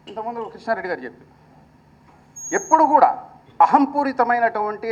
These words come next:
రాజకీయాలు చేస్తే, అహంపూరితమైనటువంటి రాజకీయాలు చేస్తే దాని ఫలితం చాలా సీరియస్గా ఉంటది, చాలా భయంకరంగా ఉంటది. నువ్వు ఎన్ని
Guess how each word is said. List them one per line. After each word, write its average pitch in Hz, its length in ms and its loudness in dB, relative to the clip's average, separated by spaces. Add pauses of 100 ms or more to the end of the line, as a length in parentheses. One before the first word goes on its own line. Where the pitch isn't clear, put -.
రాజకీయాలు 180 460 0
చేస్తే, - 260 -14 (800)
అహంపూరితమైనటువంటి 247 1000 0
రాజకీయాలు 214 480 2
చేస్తే 190 280 -6 (520)
దాని 185 200 4
ఫలితం 226 360 0
చాలా 185 220 4
సీరియస్గా 196 360 -6 (100)
ఉంటది, 196 240 -8 (100)
చాలా 185 160 2 (640)
భయంకరంగా 220 540 2
ఉంటది. - 200 -14 (1120)
నువ్వు 247 220 2
ఎన్ని 330 240 2